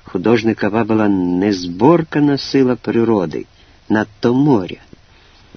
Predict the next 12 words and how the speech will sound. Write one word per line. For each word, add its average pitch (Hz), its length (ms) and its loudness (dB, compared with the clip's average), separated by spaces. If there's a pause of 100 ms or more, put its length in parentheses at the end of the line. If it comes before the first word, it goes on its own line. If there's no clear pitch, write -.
(220)
Його 117 200 2
сучасник-пейзажист 131 1300 2 (200)
Джон 120 300 4
Констебл 104 840 -2 (380)
тисяча 143 380 2
сімсот 135 380 0
сімдесят 120 420 0
шостий, 117 360 0
тисяча 107 380 0
вісімсот 95 420 -4
тридцять 92 420 -4
сьомий 156 380 2